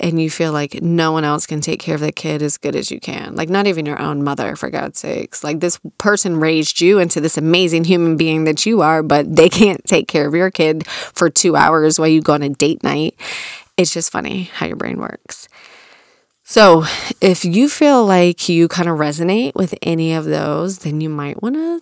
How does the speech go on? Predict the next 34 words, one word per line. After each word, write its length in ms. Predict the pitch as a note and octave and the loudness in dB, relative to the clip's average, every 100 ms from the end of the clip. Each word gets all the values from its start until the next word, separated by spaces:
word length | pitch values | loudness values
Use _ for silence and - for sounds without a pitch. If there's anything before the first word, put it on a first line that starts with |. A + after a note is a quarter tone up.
| - | -2
think 200 | A3 G#3 | -2 -2
about 340 | F#3 D#3+ D#3 | -2 -2 -2
it 100 | D#3 | -2
a 80 | D#3+ | -2
little 240 | D#3 D#3 | -2 -2
bit. 320 | D3 D#3 A3 - | -2 -2 -2 -2
You 120 | E3+ | -2
might 220 | D#3+ - - - | -2 -6 -10 -8
be 160 | - A3+ | -2 0
living 340 | G3+ F3 E3+ | 0 0 -2
in 140 | F3 F3+ | -2 -2
a 60 | |
little 260 | F3+ E3 D#3+ | -2 -2 -2
bit 100 | D#3+ | -4
of 100 | D#3+ | -4
a 80 | D#3+ | -4
victim 380 | E3 D3+ D#3+ | -4 -4 -4
mentality. 720 | D#3+ D#3+ - D#3+ D#3 D#3+ D#3 D#3 - - - - _ _ - | -4 -4 -4 -4 -4 -2 -4 -6 -12 -18 -20 -20 _ _ -4
And 340 | F3+ F3 F3 - | -2 -2 -4 -2
it's 160 | G#3+ | -2
just 260 | - D4+ - - _ _ - | 0 -2 -4 -8 _ _ 0
not 200 | A#3 - | 2 2
the 60 | |
best 240 | B3+ G#3+ A#3 | 2 2 2
place 240 | G3+ G#3+ | 0 0
to 100 | - | 0
be 260 | E3+ F3+ F#3+ | 2 4 2
because 420 | E3 D#3 E3+ D#3+ | 0 -2 -2 -2
you 80 | F#3 | -2
could 140 | A#3+ | -2
be 120 | A3+ | -2
totally 680 | G3+ - - F3 F3+ F3 D#3+ | -2 -6 -2 0 2 0 -2
empowered 600 | D3+ C#3+ - C3+ - - - - | -4 -6 -8 -8 -8 -8 -10 -6
and 380 | E3 D#3 D#3 | -4 -4 -6